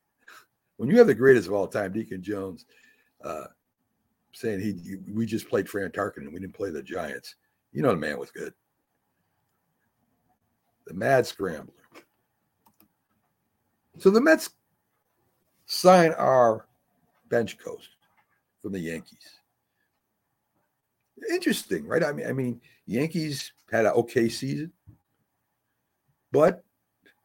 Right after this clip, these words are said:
for the Yankee standards, not an okay season, right? They didn't even make the playoffs.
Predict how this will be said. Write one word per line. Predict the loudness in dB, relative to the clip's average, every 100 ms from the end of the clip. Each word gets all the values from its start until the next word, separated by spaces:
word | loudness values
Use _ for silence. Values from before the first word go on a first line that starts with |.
| _ _ _ -20 -6
for | -2
the | 2
Yankee | 2 0
standards, | 0 0 0 0
not | 2
an | 4
okay | 2 0 -12
season, | -14 -20 -20
right? | -10 -8
They | -4
didn't | -4
even | -2 -2 2
make | 2 2 -10 -20 -20 -14 0
the | 0
playoffs. | 6 8 8 8 0 -14